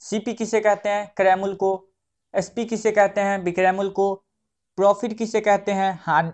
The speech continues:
लाभ को, एल किसे कहते हैं, लॉस मतलब हानि को, ठीक है। क्रैमुल, विक्रैमुल,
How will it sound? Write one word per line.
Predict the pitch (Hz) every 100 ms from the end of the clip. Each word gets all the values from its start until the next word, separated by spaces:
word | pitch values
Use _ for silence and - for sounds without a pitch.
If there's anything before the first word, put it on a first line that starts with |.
| _ 175
लाभ | 170 180 185
को, | 190 208 214 - _ _ _ -
एल | 202 214
किसे | 214 - 196
कहते | 175 165 175
हैं, | 170 170
लॉस | 131 131 143 -
मतलब | 156 151 202 226 _
हानि | - 131 104
को, | - - _ _ _ _ _ -
ठीक | 220
है। | 262 _ _ _ _ _ _ _
क्रैमुल, | 190 202 202 226 233 165
विक्रैमुल, | 143 165 175 180 185 202 208